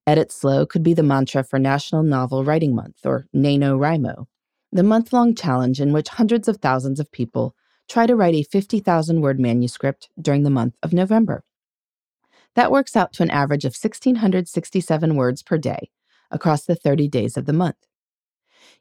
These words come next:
You can't write sixteen hundred sixty-seven words per day and do everything else you do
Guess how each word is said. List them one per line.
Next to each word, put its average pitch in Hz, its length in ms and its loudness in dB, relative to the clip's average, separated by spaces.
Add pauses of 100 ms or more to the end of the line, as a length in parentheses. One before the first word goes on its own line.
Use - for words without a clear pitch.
You 262 100 4
can't 359 380 -2
write 156 400 0
sixteen - 380 -2
hundred 147 320 0
sixty-seven 143 640 -2
words 123 280 -2
per - 140 -4
day 113 340 -4
and 139 140 2
do 143 280 -2
everything 139 420 0
else 156 260 0
you 131 100 0
do - 300 -8